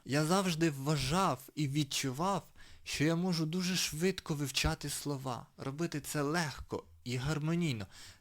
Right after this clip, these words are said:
так само, як ми вивчаємо нашу рідну мову,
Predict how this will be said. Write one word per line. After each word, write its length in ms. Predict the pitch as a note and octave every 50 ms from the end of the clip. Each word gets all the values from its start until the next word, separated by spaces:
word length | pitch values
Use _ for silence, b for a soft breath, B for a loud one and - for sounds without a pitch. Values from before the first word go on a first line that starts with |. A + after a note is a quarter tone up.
| B
так 180 | B C3 B2+ -
само, 320 | - F3 F3+ G3 F#3+ F3
як 260 | D3 C3+ D#3 D3+ -
ми 200 | C#3+ D3 D3 C3+ - -
вивчаємо 840 | B2 B2+ B2 - - - D#3 D#3 E3 E3+ F3 F3 F3 F3 F3 E3+ - -
нашу 480 | A#2 B2+ C#3+ D#3+ D#3 - - E3 D#3
рідну 340 | C3+ A#2+ B2+ B2+ B2+ C3+ D3+
мову, 460 | D#3 E3+ F#3+ F#3 D3 A2+ G2+ - -